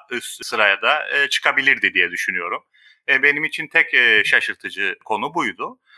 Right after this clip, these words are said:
E, ama tabii, e, bu şey de değil yani. Bu bahsettiğimiz alanların hepsi de birbiriyle ilintili. Gerek filmler olsun, kitaplar ya da, e, Sertaç'ın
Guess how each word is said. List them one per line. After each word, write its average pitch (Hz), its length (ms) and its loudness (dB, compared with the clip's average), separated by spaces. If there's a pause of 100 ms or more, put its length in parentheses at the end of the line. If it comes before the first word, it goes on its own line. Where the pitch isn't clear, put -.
(220)
E, 175 220 0
ama 208 280 4
tabii, 214 220 0 (220)
e, 190 220 4
bu 196 240 -6
şey 196 240 0
de 196 140 -6
değil 160 220 -2
yani. 90 320 2 (520)
Bu 131 400 -2
bahsettiğimiz 117 760 0
alanların 127 440 2
hepsi 131 300 -6
de 127 140 2
birbiriyle 120 480 0
ilintili. 123 640 -2 (240)
Gerek 104 460 2
filmler 101 460 0
olsun, 92 420 -6 (120)
kitaplar 95 480 -2
ya 101 120 2
da, 101 300 0
e, 101 300 0
Sertaç'ın 98 560 -2